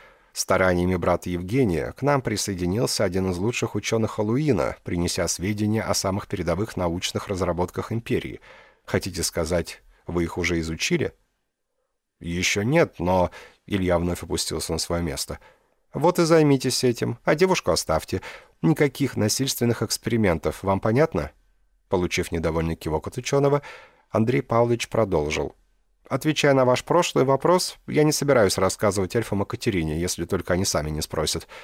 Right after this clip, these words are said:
Как-никак, я согласен с тем, что такой шанс нельзя упускать. Однако я уверен, что куда больше ценной информации о девушке мы сможем получить, заручившись её доверием и поддержкой, а не насильственным удержанием,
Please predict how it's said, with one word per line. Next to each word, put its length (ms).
Как-никак, 640
я 120
согласен 540
с 80
тем, 240
что 200
такой 300
шанс 320
нельзя 320
упускать. 500
Однако 640
я 220
уверен, 360
что 260
куда 260
больше 440
ценной 380
информации 640
о 40
девушке 640
мы 100
сможем 320
получить, 460
заручившись 720
её 120
доверием 420
и 40
поддержкой, 800
а 80
не 100
насильственным 640
удержанием, 720